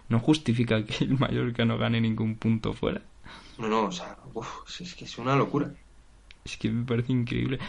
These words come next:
Speaker 1: A lo mejor le pasa, no sé <laughs> si lo viste el otro día, lo sacaron en Colgados del Aro.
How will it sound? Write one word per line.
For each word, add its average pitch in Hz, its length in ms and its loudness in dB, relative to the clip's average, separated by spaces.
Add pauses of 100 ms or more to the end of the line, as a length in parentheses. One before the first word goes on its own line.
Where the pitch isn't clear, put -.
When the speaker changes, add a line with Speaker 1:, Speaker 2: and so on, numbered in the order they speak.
(120)
Speaker 1:
A 117 60 4
lo 117 80 10
mejor 113 220 8
le 131 100 8
pasa, 131 600 2
no 113 140 4
sé 120 280 0
<laughs> - 40 -16
si - 220 -4
lo 113 140 6
viste 113 260 2
el 113 80 4
otro 110 180 2
día, 110 200 -2
lo 110 160 2
sacaron 117 360 6
en 113 80 8
Colgados 107 400 2
del 104 160 0
Aro. 104 180 -2